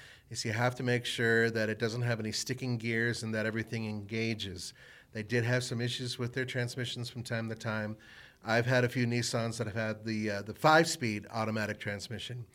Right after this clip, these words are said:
and there were some issues. So, gotta keep that in mind. But, uh,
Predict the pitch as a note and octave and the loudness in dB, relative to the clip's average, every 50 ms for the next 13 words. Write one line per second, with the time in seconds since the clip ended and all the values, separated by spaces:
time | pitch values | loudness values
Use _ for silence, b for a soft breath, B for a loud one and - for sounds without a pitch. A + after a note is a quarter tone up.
0 | b b b b b b b - B2 A#2+ B2 B2 A#2+ A#2+ A#2 A#2 - C3+ A#2 A#2 | b b b b b b b -4 -2 0 2 2 4 4 2 2 0 0 0 0
1 | B2+ C3 B2+ - A2 G2+ G#2 - - - - C3 A#2+ A#2 A#2 A#2 A2 A2 - C#3+ | 0 0 0 -2 -4 -6 -6 -6 -6 -4 -2 0 0 0 0 -2 -2 -2 0 0
2 | C#3+ D3 C#3+ D3+ C#3+ C#3+ C#3+ B2+ B2 A#2+ A#2+ B2 A#2+ A#2 A2+ G#2+ A2+ D3+ D#3 D3 | 0 0 -2 -4 -2 0 2 2 2 2 2 2 2 0 0 2 6 6 8 8
3 | C#3+ C#3+ B B B B B B B B B B B - - D#3 | 6 4 B B B B B B B B B B B -8 -4 -4